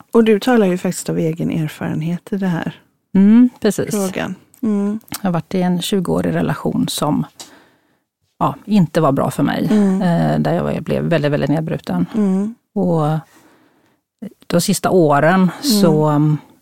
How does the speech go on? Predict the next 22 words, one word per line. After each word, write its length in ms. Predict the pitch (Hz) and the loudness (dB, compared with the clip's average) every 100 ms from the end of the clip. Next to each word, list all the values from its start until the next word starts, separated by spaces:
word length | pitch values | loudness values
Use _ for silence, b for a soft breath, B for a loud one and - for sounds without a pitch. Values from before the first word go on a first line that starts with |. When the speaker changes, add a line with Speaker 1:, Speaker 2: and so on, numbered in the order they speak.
| _ _ _ _ _ - 175 | _ _ _ _ _ -10 -4
Speaker 2:
eh, 260 | 160 139 - | 0 0 0
då, 380 | 160 160 151 147 - _ _ _ _ _ _ - | 0 2 2 -2 -8 _ _ _ _ _ _ -6
de 100 | 180 | -4
sista 240 | - - | -4 -4
tio 280 | 202 196 180 | 0 0 4
åren, 400 | 190 139 127 - | 4 4 0 0
då 120 | 170 | 0
väntade 560 | 165 175 156 - 160 156 | 2 2 0 -2 -2 0
jag 180 | 143 - | 0 0
på 160 | - | -2
att 80 | 143 | -2
det 120 | - 147 | -4 -4
kom 180 | 143 | 0
ett 80 | 135 | 0
slag 540 | - 165 170 160 - - | 0 0 2 2 -2 -12
som 300 | - 156 143 | -6 -2 0
gjorde 160 | 151 - | 0 -4
att 80 | |
jag 80 | - | -6
skulle 320 | - 160 147 | -2 0 0
kunna 220 | 170 185 175 | 0 0 2
lämna. 420 | 170 135 - | 2 0 -2